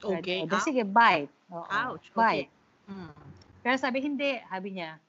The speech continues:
Speaker 2: "Bite it, really bite it." Tapos, ga-, "Harder, harder," gano'n. Sabi niya, "Diyos ko, baka mabedyo matanggal yung nipple nito." Tapos, dadalhin ko sa doktor, tapos sasabihin,
Speaker 1: Oy,
Speaker 2: "Ano
Speaker 1: boy.
Speaker 2: nangyari dito?"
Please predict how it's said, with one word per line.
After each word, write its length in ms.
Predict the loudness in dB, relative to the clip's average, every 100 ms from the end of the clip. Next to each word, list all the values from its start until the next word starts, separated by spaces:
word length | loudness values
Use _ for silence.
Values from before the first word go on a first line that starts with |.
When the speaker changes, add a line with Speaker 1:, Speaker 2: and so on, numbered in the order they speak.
| _ _ _ _ _ _ -20 -16 -4
Speaker 2:
"Bite 420 | 4 4 2 -6
it, 280 | -10 -10 -10 _
really 320 | -8 -6 -6
bite 480 | -8 -6 -4 -4 -6
it." 140 | -8 -8
Tapos, 320 | -8 -8 -12 _ _ _ _
ga-, 240 | -6 -6
"Harder, 560 | 0 2 2 -2 -6 -12 _
harder," 460 | -2 -2 -2 -6 -6
gano'n. 260 | -6 -8
Sabi 320 | -6 -6 -2
niya, 80 | -4 -6 -20 -20 -20 -20 -20 _ _ _ -4
"Diyos 240 | -4 -4
ko, 140 | 0 0
baka 220 | 2 2
mabedyo 400 | 2 2 0 0
matanggal 420 | 0 0 2 2
yung 160 | 2 4
nipple 380 | 2 2 2 0
nito." 380 | -2 -2 -2 -4 -20 0
Tapos, 340 | 0 2 -2
dadalhin 320 | -2 -2 -2 -4
ko 80 |
sa 140 | -6 -4
doktor, 480 | -6 -6 -4 -4 -4
tapos 320 | -8 -6 -4
sasabihin, 380 | -4 -4 -4 6
Speaker 1:
Oy, 160 | 6
Speaker 2:
"Ano 20 | 6
Speaker 1:
boy. 80 |
Speaker 2:
nangyari 320 | 2 -2 -2 -2
dito?" 460 | -4 -2 -2 -2